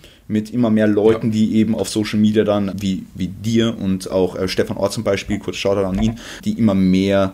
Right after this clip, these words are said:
Speaker 1: gute Dinge über die Physiotherapie und, und Wahrheiten darüber verbreiten. Ja, und sehr, ähm, wenn man das jetzt fast so sagen kann, evidence-based sind irgendwo, was das Ganze angeht. Oder A-, Adam Meekins, Greg Lehman
Speaker 2: Ja.
Speaker 1: und so weiter und so fort, jetzt wenn wir den englischen Bereich ansprechen.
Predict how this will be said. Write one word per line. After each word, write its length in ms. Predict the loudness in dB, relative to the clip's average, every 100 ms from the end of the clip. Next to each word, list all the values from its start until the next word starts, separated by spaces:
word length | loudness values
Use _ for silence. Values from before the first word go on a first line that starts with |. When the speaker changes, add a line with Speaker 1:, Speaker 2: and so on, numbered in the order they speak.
| -4
Speaker 1:
gute 380 | 0 0 2 2
Dinge 360 | 4 4 4
über 260 | 2 0 0
die 60 |
Physiotherapie 760 | -2 -6 -6 -4 0 0 2 0
und, 260 | 2 -2 -2
und 280 | -4 -4
Wahrheiten 560 | -2 -2 -2 -2 -4 -4
darüber 260 | -4 -4 -6
verbreiten. 420 | -8 -12 -10 -6
Ja, 100 | -4
und 120 | -4
sehr, 320 | 2 2 2 -2 -14 -6
ähm, 140 | -2
wenn 80 | 0
man 80 | 0
das 120 | -2
jetzt 100 | -4
fast 180 | -6 -6
so 80 | -2
sagen 220 | -2 -2
kann, 180 | -4 -6
evidence-based 1080 | -4 -2 -2 0 2 0 -2 0 2 2 -2
sind 280 | -4 -4 -6 -4
irgendwo, 260 | -4 -2
was 140 | -4 -2
das 100 | -2
Ganze 240 | -2 -2
angeht. 360 | -2 0 0 -4 -12 -14 -2
Oder 200 | 2 2
A-, 360 | 2 0 0 2
Adam 160 | 4
Meekins, 540 | 2 2 0 0 0 0
Greg 160 | 0
Lehman 320 | 2 2 2 2
Speaker 2:
Ja. 80 | 0
Speaker 1:
und 80 |
so 120 | 0 0
weiter 260 | 0 -2
und 60 | -6
so 100 | -4
fort, 220 | -2 0
jetzt 180 | -2 -6
wenn 140 | -4
wir 80 | -4
den 80 | -4
englischen 360 | -2 0 0 -2
Bereich 280 | -2 -2
ansprechen. 400 | -2 -4 -4 -4